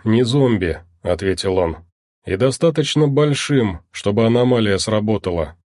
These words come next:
Тушкан или крыса не подойдут, как и я, впрочем,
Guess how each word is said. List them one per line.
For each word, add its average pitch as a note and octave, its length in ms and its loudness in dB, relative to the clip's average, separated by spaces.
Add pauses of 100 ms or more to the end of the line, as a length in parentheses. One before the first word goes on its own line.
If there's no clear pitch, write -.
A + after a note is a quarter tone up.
(120)
Тушкан D3 520 0
или C#3 160 2
крыса D3+ 400 0
не A#2+ 140 2
подойдут, C3+ 720 0 (280)
как C#3 280 -2
и D#3 40 2
я, D#3+ 280 2
впрочем, G#2 760 -4